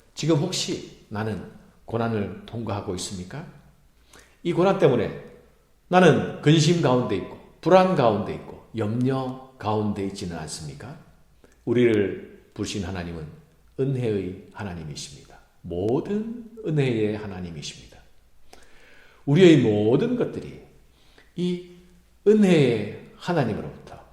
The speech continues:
그분의 은혜로부터 시작되지 않았습니까? 그 하나님께서 지금도 우리를 그분의 은혜 안에 붙들고 계신다는 사실을 의심하지 마십시오.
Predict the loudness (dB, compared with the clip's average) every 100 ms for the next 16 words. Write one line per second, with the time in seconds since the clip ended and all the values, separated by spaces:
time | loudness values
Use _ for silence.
0 | _ 2 4 6 8 8 8 6 2 -4
1 | -6 -6 -6 -6 -10 -8 -10 -12 -14 -14
2 | -16 -16 -20 _ _ _ _ _ -20 _
3 | 6 6 6 2 -2 -8 -10 -14 -20 _
4 | _ _ -10 -6 -6 -6 -8 -8 -12 -10
5 | -8 -6 -4 -2 -2 -2 -6 -14 -20 -20
6 | _ _ -10 -8 -8 -12 -20 -20 -20 _
7 | _ -6 0 0 0 -2 -4 -8 -8 -8
8 | -8 -10 -14 -20 _ _ -16 -14 -12 -12
9 | -14 -18 _ _ -4 -2 -2 -4 -4 -6
10 | -10 -12 -12 -12 -12 -14 -14